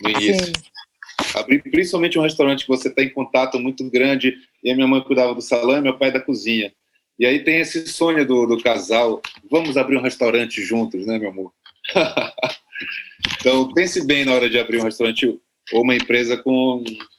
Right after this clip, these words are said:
Speaker 1: com sua mulher, seu marido, seja lá o que for.
Speaker 2: É, i-, isso, isso tende a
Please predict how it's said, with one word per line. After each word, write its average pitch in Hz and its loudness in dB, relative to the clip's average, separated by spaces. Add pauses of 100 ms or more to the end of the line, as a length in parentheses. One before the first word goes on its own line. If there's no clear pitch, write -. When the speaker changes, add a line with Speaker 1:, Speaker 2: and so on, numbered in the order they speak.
(120)
Speaker 1:
com 107 -4
sua 110 -2
mulher, 104 2
seu - -6
marido, 101 0
seja 101 -2
lá 98 2
o 92 -2
que - -16
for. 95 -4 (760)
Speaker 2:
É, 190 4 (100)
i-, 196 -4
isso, 208 0
isso 202 0
tende 214 2 (140)
a 190 2